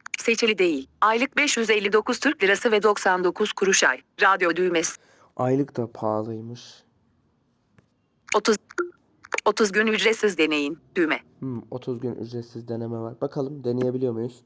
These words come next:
Speaker 1: Zoom One Pro'u, en iyi Zoom One Platform to Connect. Geçerli fiyat ücretsiz.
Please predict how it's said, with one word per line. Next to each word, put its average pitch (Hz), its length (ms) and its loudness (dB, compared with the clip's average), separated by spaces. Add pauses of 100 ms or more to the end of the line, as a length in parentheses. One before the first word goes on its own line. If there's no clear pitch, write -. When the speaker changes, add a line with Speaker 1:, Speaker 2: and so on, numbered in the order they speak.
Speaker 1:
Zoom 233 260 2
One 240 200 4
Pro'u, 214 420 4 (160)
en 214 120 2
iyi 226 280 4 (180)
Zoom 202 360 -2 (200)
One 220 160 4
Platform 233 540 2
to 240 200 2
Connect. 196 560 2 (220)
Geçerli 226 420 4
fiyat 214 320 2
ücretsiz. 165 600 0